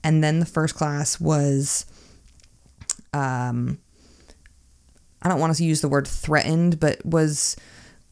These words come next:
was concerned for their career and, and potential repercussions based on feedback and comments that they'd gotten from their leadership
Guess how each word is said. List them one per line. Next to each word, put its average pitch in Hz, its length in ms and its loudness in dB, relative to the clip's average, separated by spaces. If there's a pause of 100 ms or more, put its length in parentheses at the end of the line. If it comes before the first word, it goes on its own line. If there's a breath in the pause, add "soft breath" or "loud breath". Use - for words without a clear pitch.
(160)
was 180 220 2
concerned 185 680 2 (160)
for 165 260 2
their 165 340 2 (200)
career 180 480 4
and, 156 440 2
and 156 260 0
potential 175 420 2
repercussions 170 920 0 (220 soft breath)
based 143 280 0
on 151 340 0
feedback 147 560 -2
and 180 100 0
comments 160 360 -2
that 175 100 -2
they'd 160 180 0
gotten 147 260 -2
from 190 160 0
their 202 120 4
leadership 170 480 2